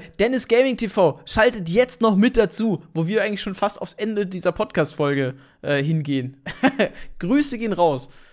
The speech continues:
Aber der kann eh nichts, der kann eh nichts zu Ultimate Team sagen. Also ich glaube, wenn, wenn Dennis, da, das würde mich jetzt aber noch interessieren, Dennis, spielst du tatsächlich noch Ultimate Team? Das, äh, lass, werf ich jetzt mal noch so als Frage mit rein und, äh, wenn du das mir beantwortest gleich,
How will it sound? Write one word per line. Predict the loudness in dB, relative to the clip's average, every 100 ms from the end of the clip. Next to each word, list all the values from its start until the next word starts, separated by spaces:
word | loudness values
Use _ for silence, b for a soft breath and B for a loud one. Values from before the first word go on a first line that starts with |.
| b b b b b _ _
Aber | -2 0
der | 0
kann | -2 -4
eh | -2
nichts, | -4 -4
der | -6
kann | -4 -6
eh | -4
nichts | -8 -10
zu | -10
Ultimate | -8 -8
Team | -10 -10
sagen. | -10 -12 -18 _
Also | -10
ich | -4
glaube, | -2 0
wenn, | -2 -2
wenn | -2 -2
Dennis, | 0 -2 -4 b b b
da, | -2 -2
das | 0 -2
würde | -2
mich | -2
jetzt | -4
aber | -2
noch | -2
interessieren, | -2 -4 -2
Dennis, | -2 -4
spielst | -4 -6 -6 -8
du | -8
tatsächlich | -6 -4 -6 -4 -6 -6 -10 b b b -4
noch | -4 -4
Ultimate | -6 -6 -6 -8
Team? | -8 -10 -10 _ _ _ _ _ _ -4
Das, | -4 -2
äh, | -2 -2 -4 -10 -12
lass, | -4 -4 0
werf | -2 -2
ich |
jetzt | -4
mal | -4
noch | -4
so | -4
als | -6
Frage | -6 -4 -2
mit | -2
rein | 0 -2 -2
und, | -6 -8
äh, | -6 -6 -4
wenn | -6
du |
das | -6 -6
mir | -6
beantwortest | -6 -6 -6 -6 -6
gleich, | -8 -8